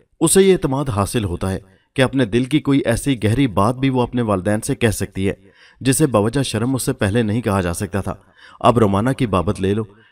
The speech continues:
एक दिन उस वक्त जब फायका यहाँ आई हुई थी, तुम दोनों तन्हाई में एक दूसरे से गुफ्तगू कर रहे थे। वहां से ये बात मेरे इल्म में आई कि रोमाना तुम्हें पसंद करती है। बेटे, इसमें कोई शक नहीं कि अगर ऐसे वैसे नौजवान होते तुम तो मैं तुम्हारी असलियत का सुराग लगाकर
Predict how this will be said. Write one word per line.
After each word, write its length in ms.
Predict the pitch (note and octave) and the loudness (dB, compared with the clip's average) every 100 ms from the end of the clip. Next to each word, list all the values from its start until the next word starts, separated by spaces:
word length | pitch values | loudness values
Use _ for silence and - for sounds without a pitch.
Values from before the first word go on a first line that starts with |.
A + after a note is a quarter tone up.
| - | 0
एक 220 | E3 E3+ | 2 4
दिन 220 | D#3+ E3+ - | 2 0 -2
उस 180 | D3 - | -4 0
वक्त 220 | D3+ - | -2 0
जब 220 | C3 B2+ | -2 -2
फायका 320 | A2+ G2+ F2+ C3+ | 0 -2 0 0
यहाँ 220 | A#2+ - | 0 0
आई 160 | A2 B2+ | 0 0
हुई 120 | B2+ | 0
थी, 200 | B2+ B2 _ _ - | -4 -8 _ _ -4
तुम 140 | D#3+ | 0
दोनों 280 | B2 A#2 C#3+ | 2 2 0
तन्हाई 340 | C3 G#2 G#2 | -4 -2 0
में 120 | B2+ C3+ | 0 -2
एक 80 | |
दूसरे 320 | A2 G2+ A#2 B2 | -2 -4 -4 -2
से 160 | D3 | -2
गुफ्तगू 380 | A2+ F#2+ A2+ B2 | -2 -4 -2 0
कर 160 | A#2 F2 | -2 -4
रहे 160 | F2 | -4
थे। 140 | F2+ F2 _ _ _ A2+ | -4 -8 _ _ _ 2
वहां 220 | C#3+ F#3 | 4 4
से 140 | G3 | 4
ये 120 | F3+ | 2
बात 260 | C3 A2+ C#3 | 2 0 0
मेरे 180 | C3+ C#3+ | 0 0
इल्म 260 | B2 C#3 | 2 0
में 100 | D3 A#2+ | 2 2
आई 160 | B2+ | 0
कि 120 | C#3 | 0
रोमाना 340 | C3 G2 G2 C3+ | 0 2 0 -2
तुम्हें 240 | C3 C#3 | -2 -2
पसंद 300 | B2+ A2+ G#2+ | -2 -2 -4
करती 280 | - E2 F#2+ | -4 -4 -2
है। 180 | F#2+ - F#2+ - - - | -2 -4 -18 -20 -16 0
बेटे, 260 | A2 A2 | 2 4
इसमें 240 | C3+ - B2 | 2 2 0
कोई 260 | - C#3+ | 2 2
शक 180 | C3+ A2 A2+ | 2 -2 -2
नहीं 180 | A#2 C3 | -2 0
कि 60 | |
अगर 300 | B2+ G#2 A#2+ - A#2+ _ C#3+ | 0 0 -2 -4 _ _ 2
ऐसे 240 | D3 F3+ | 4 4
वैसे 240 | F3 F3 | 2 2
नौजवान 400 | D#3 A#2+ G2+ A#2 | 2 2 2 2
होते 320 | C#3 G#2+ D3 D3+ | 2 0 0 0
तुम 200 | D3+ D3+ | -2 -2
तो 120 | D3+ | -2
मैं 100 | C#3 | -2
तुम्हारी 300 | C3 B2+ C#3 | -2 0 0
असलियत 340 | B2 - A2+ - | 0 0 -2 0
का 140 | C#3+ | -4
सुराग 360 | - G#2+ G2+ B2+ | -2 0 2 2
लगाकर 460 | A2+ G#2+ G#2 A#2+ | 0 0 0 -4